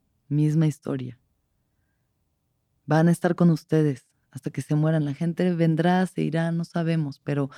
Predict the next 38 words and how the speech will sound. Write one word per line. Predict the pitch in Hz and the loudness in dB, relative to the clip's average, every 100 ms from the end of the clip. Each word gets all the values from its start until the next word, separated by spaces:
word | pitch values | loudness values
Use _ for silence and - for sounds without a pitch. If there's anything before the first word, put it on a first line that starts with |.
| - _ | -20 _
con | - 160 | 0 2
nosotros | 160 190 202 233 | 2 2 2 4
vamos | 208 185 - | 2 0 -4
a | |
estar | 143 147 131 | -10 -10 -12
siempre. | _ 123 123 - _ _ _ _ _ _ _ _ _ _ _ | _ -2 -2 -8 _ _ _ _ _ _ _ _ _ _ _
Y | - 147 147 | -4 0 2
hay | 156 | 2
que | 156 | 0
estar | 160 - | -2 2
nutriendo | 165 160 - 156 160 160 165 | 4 2 2 4 6 6 4
esa | 160 160 | 0 -4
plantita, | 147 139 135 151 147 156 | -2 -2 -2 -4 -4 -6
hay | 151 | -8
que | - | -10
estarla | _ 147 147 | _ -4 -4
regando, | 139 135 131 143 147 147 147 - _ _ | -2 -4 0 2 2 0 -4 -8 _ _
hay | 139 | -10
que | 139 | -8
estarnos | - 151 156 - | -6 -4 -4 -6
cultivando | - 170 170 - 165 151 151 156 | 0 2 2 2 2 4 2 2
a | |
nosotros | 147 135 143 139 147 151 | 0 -4 -6 -4 -2 0
mismos | 147 147 147 - | 2 2 0 -2
constantemente | 139 135 - 147 147 - 147 143 143 139 - 139 - _ _ _ _ | -4 -4 -4 -2 -2 0 -2 0 0 -2 -4 -6 -6 _ _ _ _
y | 147 | -2
parándonos | 151 147 151 165 170 156 | 2 2 4 6 4 4
en | 147 | 2
nuestros | 139 - 139 | 2 -2 -10
propios | - 139 135 135 | -4 -4 -4 -6
pies, | - 151 160 156 | 0 0 0 -2
enraizándonos | 139 131 127 - 151 165 180 180 156 | -2 -2 -2 0 4 6 6 6 4
en | 135 | 0
nosotros | 131 120 123 - 120 | 0 -2 -8 -4 0
mismos | 127 123 123 127 | 2 2 0 -2
para | - 123 | -6 -12
poder | - 120 123 | -10 -8 -8
compartir | - 127 120 113 - 113 113 | -6 -6 -6 -12 -8 -4 -4